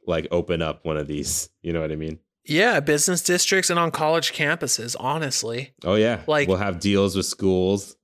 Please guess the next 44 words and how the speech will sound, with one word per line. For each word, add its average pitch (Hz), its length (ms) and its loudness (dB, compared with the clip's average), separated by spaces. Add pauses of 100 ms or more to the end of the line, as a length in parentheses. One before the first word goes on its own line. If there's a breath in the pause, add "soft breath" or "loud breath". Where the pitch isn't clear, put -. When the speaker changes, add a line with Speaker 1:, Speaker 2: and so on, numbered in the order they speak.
(160)
Speaker 1:
We'll 90 160 -2
have 90 220 -2
deals 92 560 2
with, 87 440 0
uh, 78 520 -2 (640)
Speaker 2:
As 180 160 2
a 180 80 2
Speaker 1:
uh, - 20 4
Speaker 2:
commuter, 175 760 4 (220)
could 156 140 0
you 175 100 2
imagine 165 340 2
during 175 220 4
finals 151 480 2
week 196 220 0
where 175 60 2
you're 170 100 4
like, - 160 0
"I - 180 -6
wanna - 120 -2
fucking - 360 -4
go 101 160 -4
home, 117 340 -6 (520 loud breath)
but 156 100 4
I 156 60 4
also 165 580 6
am 135 140 -2
studying 156 500 2
all 131 160 2
night 127 320 0
and 135 220 0
I 135 80 2
need 147 240 0
to 139 80 0
study 143 520 2
with 127 260 -2
these 127 180 -2
people, 151 400 0
like, 131 180 2
the 135 80 -2
students 139 340 0
who 131 80 -2
live 135 280 0
here. 120 380 0